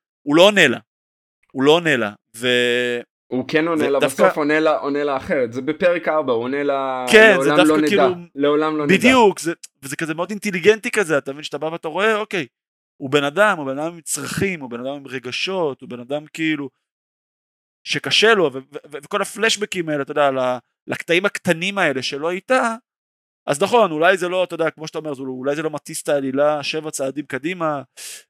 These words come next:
Speaker 1: בעלילה, אתה יודע, של האיבנט קומיקס של, אה, Secret Invasion, שהוא מטורף כשלעצמו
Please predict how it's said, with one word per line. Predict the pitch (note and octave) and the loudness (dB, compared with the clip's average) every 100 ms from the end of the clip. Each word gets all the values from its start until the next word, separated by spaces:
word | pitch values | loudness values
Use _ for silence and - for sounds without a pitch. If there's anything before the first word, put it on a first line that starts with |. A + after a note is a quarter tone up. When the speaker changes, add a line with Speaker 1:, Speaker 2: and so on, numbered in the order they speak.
| - | 2
Speaker 1:
בעלילה, | A#2 B2+ C#3 | 2 4 2
אתה | C#3 | -2
יודע, | B2+ B2 | -4 -6
של | A#2 A#2 | -6 -6
האיבנט | A2 C3+ C3+ | -6 -8 -10
קומיקס | - C3+ C3+ - | -10 -10 -10 -12
של, | C3 A#2 A#2+ | -10 -8 -6
אה, | A#2 A#2 | -6 -8
Secret | - B2+ B2 | -10 -12 -14
Invasion, | B2 D3 G#3 E3+ E3 C3+ | -6 2 2 2 -2 -6
שהוא | C3 | -12
מטורף | A#2+ A#2 B2 - | -12 -4 -4 -4
כשלעצמו | - B2 B2+ A#3+ B3 G#3+ | -8 -8 -8 -6 -4 -4